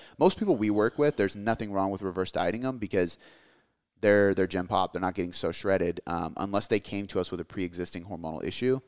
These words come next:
there's no reason. And even in those ci-, circumstances, I usually do an initial big jump, and then I inch up slowly. Um, but I think that answers the question. I mean, like, you, you're gonna know your North Star, and you're gonna work up to that. And, and the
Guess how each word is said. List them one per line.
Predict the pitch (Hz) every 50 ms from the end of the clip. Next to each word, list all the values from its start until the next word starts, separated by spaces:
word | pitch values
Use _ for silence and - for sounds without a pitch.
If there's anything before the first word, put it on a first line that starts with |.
| _ _ -
there's | 98 98 -
no | 101 90
reason. | 82 85 87 82 82 80 82
And | 87 110
even | 127 131 127 117
in | 101 90 87
those | 98 101 98 -
ci-, | - 104 -
circumstances, | - - 113 104 - 107 101 - 107 107 113 107 101 -
I | -
usually | 98 101 95 101 92
do | 98 95
an | 87 80
initial | 80 82 90 98 98 - 104 87
big | 85 101 92 87
jump, | 95 104 98 104 98 -
and | - 82
then | 87 76
I | 76
inch | - - - -
up | - -
slowly. | - - 80 71 60 60 62 - _ - - - - - - - - -
Um, | - 101 95 90 80 71 67 76 80 - _ _ _ _ _ _ _ _ _ _ _ _ _ _ _ - -
but | 101 98 104 90 90 85 -
I | 98
think | 104 - 123 131 -
that | 107 98 - -
answers | 92 90 - 82 82
the | 82
question. | - - 92 92 - - 78
I | 80
mean, | 82 78 80 82
like, | 76 76 78 - _ _ - _ _ _ _ _ _ _ _ _ _
you, | - 98 104
you're | 95 62 95 107 107
gonna | 117 120 117
know | 101 98 101
your | 101 98 92
North | 92 92 90
Star, | - - - 82 87 92 98 113
and | 120 - - 92
you're | 90 85
gonna | 87 90 87
work | 82 87 90 - -
up | 87 87 -
to | - 95
that. | 95 95 104 104 - -
And, | 73 87 87 82 - -
and | 90 92 87 85 82
the | - 95 90 87 85 78 78